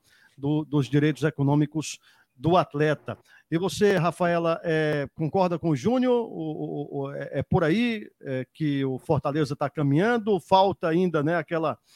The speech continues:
a, a questão do camisa nove, o torcedor tem cobrado muito isso,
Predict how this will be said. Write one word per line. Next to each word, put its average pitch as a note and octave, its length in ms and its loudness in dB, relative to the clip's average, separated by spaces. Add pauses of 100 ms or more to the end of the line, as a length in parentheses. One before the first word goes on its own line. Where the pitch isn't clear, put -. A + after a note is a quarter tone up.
(320)
a, C3 320 -4
a C3 40 -10
questão F3 360 -2
do D#3 120 -2
camisa D#3+ 420 2
nove, F3+ 340 4
o - 40 -8
torcedor E3 300 -4
tem E3+ 140 -2
cobrado D#3+ 460 2
muito E3+ 380 2
isso, A#3 480 -2